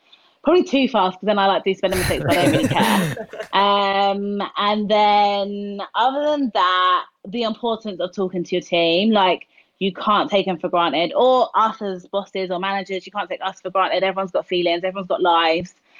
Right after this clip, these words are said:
Speaker 1: and a happy team is a happy salon. Like, if you can feel an energy as soon as you walk in a salon or anywhere, like an office or anything,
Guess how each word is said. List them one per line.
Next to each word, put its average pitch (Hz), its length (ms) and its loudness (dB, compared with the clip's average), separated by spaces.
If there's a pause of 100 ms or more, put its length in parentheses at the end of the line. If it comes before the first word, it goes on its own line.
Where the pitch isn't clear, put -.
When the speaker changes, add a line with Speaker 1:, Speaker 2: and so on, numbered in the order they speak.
(400)
Speaker 1:
and 180 600 0
a 160 60 -4
happy 190 360 -6
team 185 300 -6
is 160 80 -6
a 165 60 -8
happy 165 280 -10
salon. 156 480 0
Like, 151 220 0
if - 340 -8 (240)
you 185 200 -2
can 233 180 2
feel 202 360 2
an 185 140 2
energy 175 380 -2
as 165 100 -4
soon 180 120 -4
as 165 100 -6
you 170 60 -6
walk 165 160 -4
in 165 100 -2
a 160 40 -6
salon 165 360 2
or 160 140 0
anywhere, 170 420 0
like 160 140 -4
an 160 80 -6
office 170 400 -6
or 170 60 -4
anything, 170 540 -4